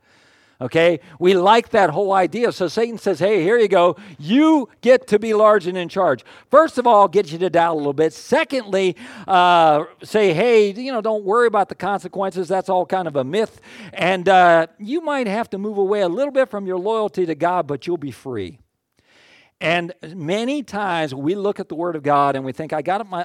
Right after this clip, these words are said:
I gotta find my way around this. I gotta find my way around what he said. I gotta find my way to doing what I want to do so I can be God in my own life." And in the process, we sacrifice our faithfulness to God.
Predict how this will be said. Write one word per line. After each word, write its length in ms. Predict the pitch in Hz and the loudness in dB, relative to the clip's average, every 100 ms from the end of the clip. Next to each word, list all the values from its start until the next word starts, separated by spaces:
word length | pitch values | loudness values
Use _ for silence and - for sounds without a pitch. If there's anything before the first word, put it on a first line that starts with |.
| - | -12
I 80 | 139 | -12
gotta 180 | 139 196 | -8 -8
find 400 | - 170 185 185 | -10 -12 -12 -8
my 220 | 165 160 | -6 -6
way 240 | 147 151 147 | -4 -4 -4
around 420 | 123 131 143 113 | -4 -8 -10 -10
this. 460 | 110 87 - - _ _ _ _ - | -10 -12 -18 -20 _ _ _ _ -8
I 40 | |
gotta 280 | 151 147 127 _ | -4 -4 -6 _
find 200 | 165 185 | -10 -8
my 140 | 175 165 | -6 -4
way 140 | 165 | -2
around 360 | 147 147 151 131 | -2 -4 -6 -6
what 140 | 117 | -10
he 160 | 127 127 | -10 -12
said. 320 | - 143 120 | -6 -6 -4
I 60 | |
gotta 200 | 120 143 | -4 -6
find 300 | 131 170 170 | -8 -10 -8
my 140 | 160 151 | -6 -6
way 160 | 156 | -4
to 100 | 135 | -6
doing 260 | 120 156 139 | -6 -8 -8
what 140 | 131 | -6
I 140 | 135 135 | -4 -4
want 240 | 139 131 | -6 -8
to 100 | - | -10
do 240 | 120 135 113 | -10 -8 -8
so 180 | 131 | -8
I 100 | 127 | -8
can 120 | 131 127 | -8 -10
be 100 | 117 | -6
God 300 | 127 135 127 | -4 -4 -4
in 60 | |
my 100 | 113 | -6
own 160 | 120 127 | -8 -8
life." 340 | 117 104 - _ _ _ _ _ _ | -8 -10 -14 _ _ _ _ _ _
And 140 | 127 123 | -12 -10
in 60 | |
the 60 | 123 | -10
process, 560 | - 151 139 139 120 - | -8 -6 -6 -8 -10 -10
we 140 | 117 | -14
sacrifice 1040 | - 156 139 - 139 - 113 104 98 - _ _ _ _ _ | -10 -12 -12 -12 -16 -14 -14 -14 -14 -20 _ _ _ _ _
our 140 | 123 123 | -8 -8
faithfulness 880 | - 147 135 - 127 117 117 - _ _ _ | -4 -4 -4 -10 -10 -8 -10 -12 _ _ _
to 80 | 113 | -6
God. 420 | 120 107 87 | -4 -4 -8